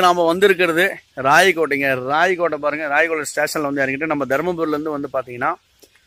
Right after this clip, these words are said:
அஞ்சு மணிக்கு train ஏறணும், அஞ்சு ஐம்பத்தொன்னுக்கு. அதாவது ஒரு மணி நேரத்துக்கு பத்து,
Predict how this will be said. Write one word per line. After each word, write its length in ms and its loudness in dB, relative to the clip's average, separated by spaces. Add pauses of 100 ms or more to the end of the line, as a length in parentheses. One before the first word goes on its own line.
(120)
அஞ்சு 220 -4
மணிக்கு 220 0
train 260 2
ஏறணும், 300 0
அஞ்சு 240 -2
ஐம்பத்தொன்னுக்கு. 560 -2 (120)
அதாவது 280 2
ஒரு 120 0
மணி 120 -2
நேரத்துக்கு 380 -2
பத்து, 180 -4